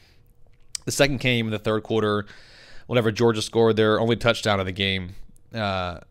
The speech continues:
or excuse me, the first touchdown of the game, and then they, L S U gets the ball back, goes three and out, has to punt,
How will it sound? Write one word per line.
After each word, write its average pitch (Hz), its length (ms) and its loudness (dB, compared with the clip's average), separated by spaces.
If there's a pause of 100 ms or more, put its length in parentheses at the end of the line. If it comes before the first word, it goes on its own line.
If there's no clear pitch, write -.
(320)
or 120 60 -4
excuse 113 200 0
me, 104 40 -2
the 107 80 -2
first 147 220 2
touchdown 107 220 0
of 95 60 -4
the 98 60 -2
game, 98 300 -2 (760)
and 113 120 -4
then 110 120 -2
they, 101 420 -2 (300)
L 117 120 2
S 123 60 0
U 123 40 -4
gets 131 120 -2
the 120 80 -8
ball 120 160 4
back, 113 260 2
goes 110 200 0
three 110 280 -2
and 107 80 0
out, 107 240 0
has 110 140 -4
to - 80 -8
punt, 101 360 -2